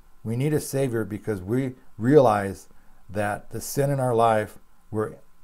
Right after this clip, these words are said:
incapable of hitting the target. We're incapable of, of doing that which is right. So how do we deal with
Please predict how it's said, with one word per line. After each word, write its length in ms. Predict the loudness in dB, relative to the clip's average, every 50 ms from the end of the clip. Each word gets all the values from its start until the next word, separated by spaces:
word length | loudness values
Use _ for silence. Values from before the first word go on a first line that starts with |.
| -20 -14 -8
incapable 880 | -6 -4 -4 -4 -4 0 0 0 0 0 -4 -6 -6 -6 -6 -6 -8 -12 -16 -20 -20 -20 -20 -20 -20 -20 -20 -20 -14 -10
of 180 | -10 -8 -6 -2
hitting 240 | 0 0 0 0
the 80 | -2 -6
target. 440 | -6 -8 -10 -10 -10 -12 -14 -16 -18 -20 -20 -20 -20 -20 -20 -18 -12
We're 140 | -10 -8 -8
incapable 560 | -8 -6 -2 -2 -2 -2 -2 -2 0 0 0
of, 180 | 0 -2 -6 -10 -18 -20 -18 -14 -12
of 180 | -10 -8 -2
doing 300 | 2 4 6 6 4 2
that 260 | -2 -4 -6 -8 -12 -18 -20 -14 -10
which 200 | -10 -8 -6 -6
is 140 | -8 -8 -6
right. 320 | -8 -8 -8 -8 -10 -12 -16 -18 -20 -20 -20 -20 -20 _ -20 -20 -20 -20 -20 -20 -20 -20 -20 -20 -20 -20 -20 _ -20 -20 _ -20 _ _ -20 -20 -20 -20 -20 -20 -20 -20 _ -20 -20 -18
So 140 | -12 -12 -8
how 180 | -4 -2 -2
do 100 | -2 -2
we 120 | -4 -4 -6
deal 340 | -4 -2 2 2 2 2
with 420 | 2 0 -2 -4 -6 -10 -12 -16